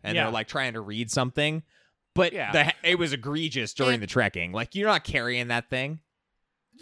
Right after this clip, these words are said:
Speaker 3: Uh, hiked five miles through the Himalayas with a
Speaker 1: Oh,
Speaker 3: mag
Speaker 1: God,
Speaker 3: light?
Speaker 1: more than five,
Speaker 2: It would
Speaker 1: bud.
Speaker 2: be, it would be really funny for them to try and recreate that scene with a mag light, but, like,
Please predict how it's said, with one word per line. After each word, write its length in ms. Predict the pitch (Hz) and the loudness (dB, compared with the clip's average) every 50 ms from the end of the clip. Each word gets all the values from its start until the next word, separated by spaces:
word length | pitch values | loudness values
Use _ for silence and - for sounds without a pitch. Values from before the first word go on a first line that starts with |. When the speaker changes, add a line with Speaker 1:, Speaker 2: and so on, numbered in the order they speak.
| 247 240 240 240 | -12 -8 -4 -4
Speaker 3:
Uh, 480 | 254 - 311 294 - 247 247 233 240 | -4 -4 -6 -8 -8 -10 -8 -6 -8
hiked 300 | 226 - - - 269 - | -8 -4 -2 -2 -2 -2
five 400 | - - - 240 220 226 233 202 | -6 -2 2 4 6 6 4 2
miles 360 | 220 208 185 196 208 220 220 - | 0 0 0 2 2 2 -2 -4
through 180 | - 220 214 | -6 -6 -4
the 100 | 196 196 | -4 -4
Himalayas 500 | 147 143 180 196 175 151 156 175 190 160 | -4 -4 -6 -4 -2 -2 -2 -2 -4 -6
with 100 | 170 156 | -6 -2
a 40 | 151 | 2
Speaker 1:
Oh, 120 | 131 123 | 2 2
Speaker 3:
mag 100 | 113 139 | 2 4
Speaker 1:
God, 220 | 151 131 120 113 113 | 4 6 6 6 4
Speaker 3:
light? 100 | 117 123 | 2 2
Speaker 1:
more 100 | 117 117 | 0 0
than 80 | 120 113 | -2 0
five, 200 | - 117 - - | 4 6 6 8
Speaker 2:
It 60 | 214 | 8
would 100 | 233 254 | 6 6
Speaker 1:
bud. 60 | - | 8
Speaker 2:
be, 200 | 269 247 202 175 | 6 4 4 6
it 80 | 180 202 196 | 4 6 6
would 120 | 214 214 | 6 6
be 120 | 185 208 | 6 6
really 240 | 185 175 185 180 170 | 4 6 4 4 4
funny 280 | - - 175 175 175 165 | 4 4 4 4 4 4
for 140 | - 175 165 | 2 2 0
them 120 | 160 160 | 0 0
to 60 | 156 | -2
try 200 | 139 - 170 160 | -2 -2 -4 -4
and 100 | 156 143 | -4 -2
recreate 500 | 135 156 156 - - 156 151 147 143 - | -4 -4 -6 -4 -4 -2 0 0 0 0
that 160 | 160 151 139 | -2 -2 -2
scene 280 | - - 151 151 156 160 | -4 -2 0 2 2 2
with 100 | 151 139 | 2 0
a 60 | 147 | -2
mag 240 | 139 139 135 143 139 | -2 -2 -2 -2 -2
light, 280 | 135 147 139 147 135 127 | -2 -2 -2 -2 -4 -4
but, 120 | 151 151 | -6 -4
like, 200 | 143 147 143 135 | -2 -4 -4 -6